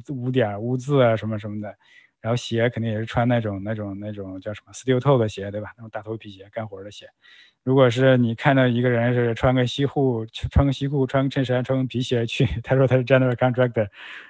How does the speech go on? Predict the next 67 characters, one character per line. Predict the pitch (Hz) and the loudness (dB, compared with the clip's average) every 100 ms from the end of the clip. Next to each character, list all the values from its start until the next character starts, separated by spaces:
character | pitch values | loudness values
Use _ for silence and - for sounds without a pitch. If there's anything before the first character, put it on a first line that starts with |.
| _ _ - | _ _ -2
这 | 143 | 0
种 | 120 117 | 2 0
基 | 107 131 | -2 0
本 | 117 | 0
上 | 113 | 2
就 | 120 117 | 0 -2
不 | 113 | -4
靠 | 127 120 | 0 -2
谱 | - | -4
了 | 101 | -12
啊。 | 104 101 | -12 -12
我 | 110 110 | -8 -4
遇 | 127 | 2
到 | 120 | 2
过 | 113 | 2
这 | 107 107 | -4 -6
种 | 98 | -10
啊， | 92 95 | -14 -10
这 | 120 | -8
种， | 110 | -8
这 | 117 | -6
种 | 107 101 | -10 -10
就 | 107 | -14
直 | 101 | -16
接 | 101 104 | -18 -18
pass。 | 104 101 _ _ _ _ - - - _ _ - | -20 -20 _ _ _ _ -20 -20 -20 _ _ 0
呃， | 127 127 123 | 4 4 2
再 | - 180 | 6 8
有 | 151 | 8
一 | 143 | 8
点， | 131 127 | 6 6
你 | |
选 | 135 120 113 | 4 2 0
contract | 127 139 131 | 0 2 2
的 | 127 120 | 2 0
时 | - | 0
候 | 113 | 0
呢， | 110 107 104 104 _ | 0 -2 -4 -8 _
就 | - 107 | -10 -6
是 | 110 107 _ | -4 -6 _
最 | - 160 | 4 4
好 | - 95 | 4 -2
是 | 101 - 139 117 | -2 4 6 6
能 | 98 95 104 123 135 | 4 2 4 6 6
够 | 151 135 113 101 | 6 6 6 2
实 | - - 113 120 | -4 -2 0 0
地 | 139 127 | 2 2
去 | 110 - 117 | 0 -2 -2
看 | 101 - 135 120 | -2 0 2 4
一 | 107 | 0
看 | - 107 104 | 0 0 4
他 | - 120 117 117 | 4 4 2 0
做， | _ 139 123 104 110 | _ 2 4 2 -2
正 | 165 143 | 2 6
在 | 139 | 6
做 | 113 127 98 | 6 6 4
的 | 101 | 0
或 | - | -2
者 | 104 101 | -2 -4
是 | - 101 98 104 | -4 -4 -4 -6
刚 | - 117 | -2 0
刚 | 120 | 0
做 | 120 110 | -2 -8
完 | 95 | -8
的 | 107 | -10
项 | - 120 | -8 -6
目 | 101 | -6